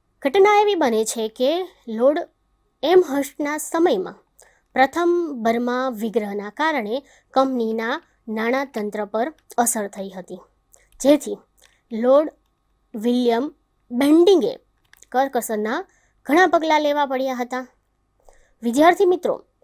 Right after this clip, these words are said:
કરકસરના ભાગરૂપે તેમણે ભારતની આર્થિક સ્થિતિ મજબૂત કરવા જે પગલાંઓ લીધા તેને આપણે સમજીએ.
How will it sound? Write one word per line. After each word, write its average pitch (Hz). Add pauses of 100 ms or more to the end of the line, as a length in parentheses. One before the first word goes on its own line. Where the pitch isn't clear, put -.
કરકસરના 269
ભાગરૂપે 233 (420)
તેમણે 277 (340)
ભારતની 240 (100)
આર્થિક 247
સ્થિતિ 269
મજબૂત 233
કરવા 208 (520)
જે 320
પગલાંઓ 311
લીધા 285 (840)
તેને 302
આપણે 285 (160)
સમજીએ. 185